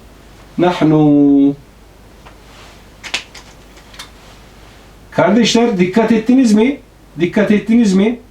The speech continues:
Zamirlerin tablo içerisinde yerleştirilmesinde mazi fiili çalışırken ya da muzari fiili çalışırken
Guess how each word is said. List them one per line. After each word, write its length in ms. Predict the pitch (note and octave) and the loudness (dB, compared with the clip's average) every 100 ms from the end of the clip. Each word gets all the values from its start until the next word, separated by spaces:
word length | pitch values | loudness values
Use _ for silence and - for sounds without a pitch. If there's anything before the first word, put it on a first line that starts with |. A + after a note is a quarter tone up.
| _ - - - - | _ -20 -20 -20 -14
Zamirlerin 960 | A2+ B2 F3+ A3 G#3 G#3 A3 G#3 - - - - - - | -4 0 2 2 2 2 2 2 0 -4 -20 -20 -20 -16
tablo 400 | - F3 F#3+ A#3+ | -2 0 2 0
içerisinde 540 | G#3+ G3+ G3 E3+ G3 G#3+ | 0 0 -2 -2 0 0
yerleştirilmesinde 1300 | F#3+ F#3 F#3+ - F#3 G3 F#3 E3+ F#3 F3+ F3 - - - - - - - - A#2 | 0 0 -2 -2 -2 0 0 0 0 0 0 0 -6 -20 -20 -20 -20 -20 -12 -2
mazi 580 | C#3+ F#3 G3+ F#3+ A#3+ | 0 2 2 0 0
fiili 360 | - G#3+ G3+ G#3+ | 0 -2 0 0
çalışırken 720 | G3 G3 F3+ A3+ G#3 F3 C3 | 0 0 0 -2 -2 0 0
ya 200 | C3 F3+ | 2 2
da 100 | G3+ | 2
muzari 460 | F#3 F3+ F#3+ F#3+ G#3+ | 2 2 2 0 0
fiili 260 | F#3+ F#3 | 0 0
çalışırken 840 | - F3+ F#3 G3+ G#3 - E3+ C3 | 0 0 0 0 -2 0 -2 0